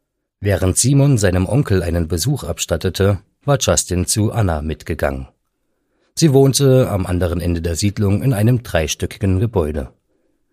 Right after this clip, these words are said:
Die Leute hier hielten gebührenden Abstand von den Siedlungskids. Die meisten von ihnen waren davon überzeugt, dass die Kinder aus den Hochhäusern zu Drogendealern, Schlägern und Dieben heranwuchsen.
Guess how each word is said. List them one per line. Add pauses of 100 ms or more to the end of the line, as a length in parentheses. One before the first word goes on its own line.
(320)
Die
Leute
hier
hielten
gebührenden
Abstand
von
den
Siedlungskids. (1160)
Die
meisten
von
ihnen
waren
davon
überzeugt,
dass
die
Kinder
aus
den
Hochhäusern
zu
Drogendealern, (320)
Schlägern (100)
und
Dieben
heranwuchsen.